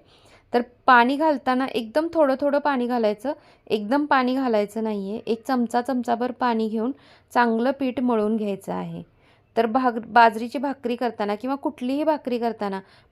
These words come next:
पीठ जेवढं चांगलं मळलं जाईल तेवढी भाकरी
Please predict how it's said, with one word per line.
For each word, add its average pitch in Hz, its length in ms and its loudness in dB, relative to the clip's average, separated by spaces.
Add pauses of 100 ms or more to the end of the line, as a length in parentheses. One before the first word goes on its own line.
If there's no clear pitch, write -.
पीठ 254 200 -2 (100)
जेवढं 262 360 2
चांगलं 262 380 -2
मळलं 247 440 2
जाईल 233 400 -2
तेवढी 226 280 -2
भाकरी 240 460 -6